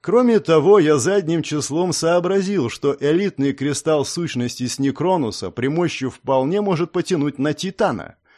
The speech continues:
А значит, он мне нужен позарез. Вместе с приглашением в группу отправляю в клан-чат команду бойцам в цитадели на прыжок по новым координатам. Бросаю сожалеющий взгляд на останки строго бездумного возле алтаря.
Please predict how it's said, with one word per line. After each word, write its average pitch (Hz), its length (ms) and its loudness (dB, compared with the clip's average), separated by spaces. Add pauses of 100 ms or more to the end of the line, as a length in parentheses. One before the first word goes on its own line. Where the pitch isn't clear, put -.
(240)
А 147 180 6
значит, 233 600 2
он 185 200 0
мне 226 160 2
нужен 160 400 2
позарез. 143 720 -2 (540)
Вместе 190 560 0
с - 60 -10
приглашением 143 800 0
в 107 60 -8
группу 202 460 0
отправляю 156 680 2
в - 80 -10
клан-чат 143 600 0
команду 143 480 0
бойцам 127 460 0
в - 40 -12
цитадели 139 680 0
на 147 160 0
прыжок 143 580 -2
по 226 100 2
новым 135 340 0
координатам. 143 760 -4 (320)
Бросаю 139 520 2
сожалеющий 135 680 -2
взгляд 120 440 0
на 127 140 0
останки 143 500 -2
строго 151 400 -2
бездумного 147 760 0
возле 113 340 -4
алтаря. 127 640 -4